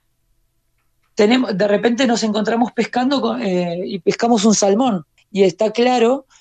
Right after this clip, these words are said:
que estos salmones llegaron por fugarse en Chile. Estamos hablando de quizás, eh, miles de kilómetros que estos salmones con el tiempo fueron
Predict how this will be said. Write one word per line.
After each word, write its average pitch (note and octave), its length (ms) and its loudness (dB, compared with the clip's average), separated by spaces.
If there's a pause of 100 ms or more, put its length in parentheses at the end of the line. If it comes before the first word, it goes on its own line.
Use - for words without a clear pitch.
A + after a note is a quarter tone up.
(140)
que - 100 -2
estos G#3 220 2
salmones A3 480 2
llegaron A3 480 0
por F3 320 0
fugarse F#3+ 640 0
en E3+ 100 -8
Chile. G#3 340 -2
Estamos G#3+ 360 -6
hablando G#3 360 0
de E3 260 0
quizás, G3+ 520 -6 (240)
eh, D#3+ 380 4
miles G#3 420 4
de E3+ 160 2
kilómetros F3+ 680 2
que E3+ 140 0
estos F#3 260 -2
salmones A3+ 420 0 (280)
con F#3+ 200 2
el F#3 160 2
tiempo A3+ 400 0
fueron G#3 500 2